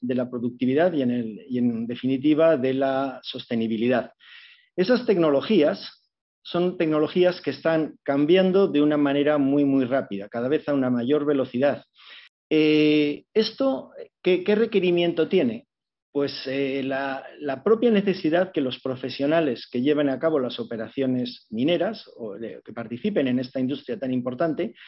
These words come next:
tienen que adaptarse a estas nuevas tecnologías, a este desarrollo que se está llevando a cabo.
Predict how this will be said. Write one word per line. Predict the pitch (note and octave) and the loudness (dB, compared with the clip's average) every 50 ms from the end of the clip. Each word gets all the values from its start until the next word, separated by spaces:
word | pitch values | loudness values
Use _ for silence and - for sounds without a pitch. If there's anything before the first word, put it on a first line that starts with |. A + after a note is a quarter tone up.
| - - - - - _ _ _ | -20 -20 -20 -20 -20 _ _ _
tienen | - F#3 F#3+ G#3 G#3+ G#3 | 0 2 2 2 2 2
que | G#3 G3+ | 2 2
adaptarse | E3+ D#3 D3+ D3 - - E3+ E3 E3+ - - G3 G3+ G#3+ G#3 - - | 2 2 0 0 0 0 0 0 -2 -4 -2 -2 -2 -2 -4 -8 -8
a | - C#3 E3 F#3+ | -4 -2 -2 -2
estas | F#3+ - - E3+ D3 | 0 -2 -4 -2 0
nuevas | D#3+ D#3+ D#3 D#3 D3 - | 0 2 2 0 0 -2
tecnologías, | - D3 B2+ C3 B2 A#2+ B2 B2 - F3 E3+ E3+ E3+ F3 F3 - - - _ | -4 -4 -2 0 -2 -2 -2 -2 0 2 2 4 2 0 -2 -6 -12 -12 _
a | D3+ D#3 | -4 -4
este | D#3+ - - F3 | -2 -2 -2 -2
desarrollo | D#3 D#3+ - - C#3 C#3+ C#3 D3 D3+ D3+ D3 D3+ D#3 D3+ | -2 -2 -2 -2 -2 0 2 2 2 2 4 2 2 0
que | - A#2 | -2 -8
se | - - - | -12 -14 -18
está | - - _ C#3 C3+ C3+ C3+ C3+ C3 C3 C3 B2 | -20 -8 _ -4 -2 -2 -2 -4 -4 -4 -6 -6
llevando | A#2 A#2 B2+ B2+ B2 C3+ C3+ B2+ B2 A#2+ | -4 -2 -2 -2 0 0 0 -2 -2 -4
a | A#2+ | -2
cabo. | - E3+ E3 E3 F#3+ B3 B3 - | 0 0 0 2 0 -4 -6 -8